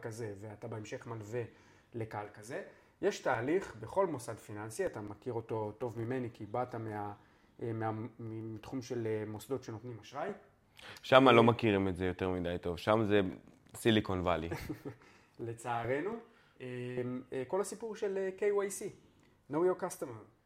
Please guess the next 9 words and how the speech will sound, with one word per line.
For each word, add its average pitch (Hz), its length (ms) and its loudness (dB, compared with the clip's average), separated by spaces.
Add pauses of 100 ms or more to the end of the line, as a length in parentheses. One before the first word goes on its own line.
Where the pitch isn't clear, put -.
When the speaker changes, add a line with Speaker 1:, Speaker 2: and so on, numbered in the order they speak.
(260)
Speaker 1:
אה, 113 40 -8 (140)
Know, 147 280 0
Know 156 340 -2
Your - 20 -8
Client, 139 480 -2
ומה 143 240 0
זה 196 80 -2
בעצם 151 260 -4
אומר? 104 180 -8